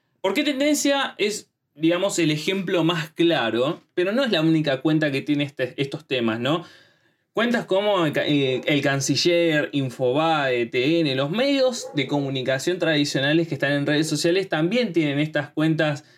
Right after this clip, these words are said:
muchas veces falsas o perfiles que, em, adoptan la estética por un momento de las, de, de estas cuentas, eh, informativas, cuentas de noticias, para que la gente después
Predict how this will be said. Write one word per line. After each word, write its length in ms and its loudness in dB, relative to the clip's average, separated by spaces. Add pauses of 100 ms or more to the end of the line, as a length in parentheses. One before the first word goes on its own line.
(140)
muchas 260 0
veces 240 0
falsas 480 0
o 240 -2
perfiles 760 -2
que, 360 0 (880)
em, 500 -2 (320)
adoptan 600 -2
la 60 -2
estética 720 -2
por 200 2
un 100 2
momento 720 0 (120)
de 440 0 (180)
las, 720 -2 (140)
de, 360 0
de 140 0
estas 240 -2
cuentas, 440 0
eh, 280 0
informativas, 880 0
cuentas 320 -2
de 80 0
noticias, 680 -2
para 380 -2
que 160 2
la 120 0
gente 280 0
después 400 -2